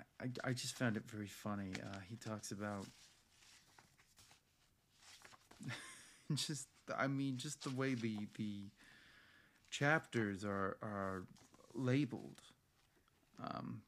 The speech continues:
the way he makes fun of Harvard and says, "Look, it's not even really that great," you know. Um, probably anyone that went to the post, um, the top hundred schools could do the Harvard, you know, work.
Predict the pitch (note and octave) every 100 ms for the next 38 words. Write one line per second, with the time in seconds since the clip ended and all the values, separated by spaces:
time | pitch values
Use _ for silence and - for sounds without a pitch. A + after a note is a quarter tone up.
0 | - B2 B2+ B2 B2 A#2 - - C3 A#2+
1 | A2 G#2+ - A#2 A#2+ A2+ G2+ G2 - G#2
2 | G2 G#2+ G#2+ G2+ - G#2+ G#2 G2+ G2 G2
3 | G2 G2+ F#2+ G2 G#2 - A#2 G2+ G2 G2+
4 | - - - - - - - - - -
5 | - - _ - - G2+ G2 - _ -
6 | B2 A#2 G#2 - A2+ A2 A2 G#2+ - A2+
7 | G#2 - G2+ G#2+ A#2 A2 G2+ - - A#2+
8 | G#2 G2+ G2 - - _ - - B2+ -
9 | A#2+ A2 - A2+ G#2+ G#2 - A2 A2 G#2
10 | - G#2 G2 G#2+ G2+ F#2+ G#2 G#2 F#2+ F#2+
11 | F#2+ A#2+ - - G#2+ G2 F#2+ G2+ F#2+ -